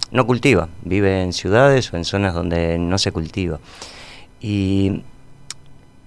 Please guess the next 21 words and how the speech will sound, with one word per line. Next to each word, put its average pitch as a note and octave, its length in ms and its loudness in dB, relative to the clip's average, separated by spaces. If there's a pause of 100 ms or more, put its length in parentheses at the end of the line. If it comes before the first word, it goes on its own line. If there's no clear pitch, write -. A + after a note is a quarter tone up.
(460)
y C#3+ 220 6
eso D#3 200 6
los, C#3 260 2
los, G2+ 240 2
los F#2+ 180 -4
transforma, A2+ 500 2
nos A#2 140 4
transforma C3 400 4
a G#2 60 2
todos B2+ 240 4
en G#2 100 2
consumidores. F#2 720 4
Creo A#2 160 0
que A2 60 0
también G#2+ 340 -2
responde A#2+ 640 2 (480)
a, F#2+ 500 2 (1080)
no D3+ 100 2
a - 20 6
la E3+ 120 8
responsabilidad G#2+ 840 4